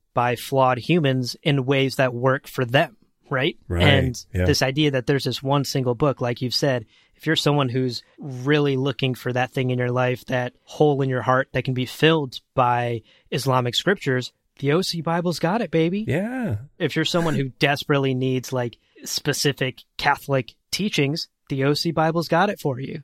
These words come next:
Speaker 1: There's something for everyone in there, and you can imagine that after that initial sort of rejection of the O C Bible when it came out,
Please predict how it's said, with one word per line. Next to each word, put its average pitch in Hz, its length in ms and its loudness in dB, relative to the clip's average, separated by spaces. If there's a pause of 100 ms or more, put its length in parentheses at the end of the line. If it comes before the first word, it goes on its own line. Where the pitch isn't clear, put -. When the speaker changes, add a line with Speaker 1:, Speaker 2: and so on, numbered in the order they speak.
Speaker 1:
There's 139 200 -2
something 165 340 0
for 151 180 -2
everyone 156 420 0
in 127 120 0
there, 139 220 0
and 160 140 -2
you 135 80 -2
can 139 140 0
imagine 165 460 0
that 131 200 0 (460)
after 165 300 0
that 156 180 2
initial 143 420 0
sort 131 200 -2
of 127 160 -6
rejection 139 600 -2
of 120 120 -4
the 131 140 2
O 127 60 2
C 123 200 -4
Bible 127 340 2
when 123 100 0
it 123 100 -8
came 123 220 -2
out, 156 400 -4